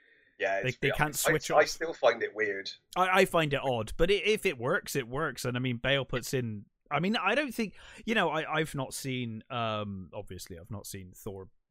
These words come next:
Speaker 2: Love and Thunder or whatever it's called,
Speaker 1: No.
Speaker 2: but I've seen, like, clips of Bale in it, and it looks like he's doing way too good of an acting job for the movie
Speaker 1: Yeah.
Speaker 2: he's in, you know? <laughs> It's like,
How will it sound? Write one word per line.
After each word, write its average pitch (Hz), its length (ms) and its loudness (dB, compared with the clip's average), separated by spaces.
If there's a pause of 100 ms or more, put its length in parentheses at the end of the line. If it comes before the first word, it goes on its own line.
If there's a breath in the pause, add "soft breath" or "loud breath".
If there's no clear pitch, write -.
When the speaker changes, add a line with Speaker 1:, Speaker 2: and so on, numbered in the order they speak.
(100)
Speaker 2:
Love 98 180 -10
and 95 120 -14
Thunder 104 300 -8
or 101 60 -8
whatever 104 320 -10
it's 107 100 -10
called, 110 280 -6 (280 loud breath)
Speaker 1:
No. 101 80 2
Speaker 2:
but 151 160 6
I've 160 100 2
seen, 190 460 -2
like, 131 300 -2
clips - 360 -4
of 120 140 -6
Bale 127 260 0
in 104 120 -6
it, 104 100 -6
and 113 80 -4
it 131 100 -2
looks 170 280 -2
like 160 120 -2
he's 139 240 -4 (420)
doing 131 340 -2 (460)
way 147 280 0
too 131 220 -4
good 117 240 -4
of 110 80 -6
an 113 100 -2
acting 113 400 -4
job 104 240 -6
for 104 160 -10
the 101 80 -10
movie 104 240 -6
Speaker 1:
Yeah. 147 120 8
Speaker 2:
he's 123 120 -4
in, 101 240 -14
you 127 140 -4
know? 131 280 4
<laughs> - 40 -4
It's 170 180 -2
like, 160 260 2